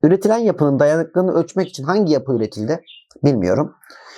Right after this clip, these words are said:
Beş numaralı cümle, üç boyutlu metal yazıcılarla üretilen bir köprü Amsterdam'da şehir merkezindeki bir kanalın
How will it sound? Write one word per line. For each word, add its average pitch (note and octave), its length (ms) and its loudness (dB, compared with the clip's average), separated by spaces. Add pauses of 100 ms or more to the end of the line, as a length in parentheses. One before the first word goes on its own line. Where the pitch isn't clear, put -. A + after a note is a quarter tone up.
(240)
Beş A#3+ 220 0
numaralı A#2 360 2
cümle, G#2+ 360 -2
üç - 220 -2
boyutlu E3+ 300 2
metal D#3+ 460 0
yazıcılarla C3 600 0
üretilen G2+ 420 -2
bir D#3+ 200 -2
köprü G#2+ 380 -2 (1800)
Amsterdam'da C#3 1080 0 (360)
şehir G3 920 0
merkezindeki A#2+ 1300 0 (380)
bir A#3+ 300 0
kanalın D#3 720 0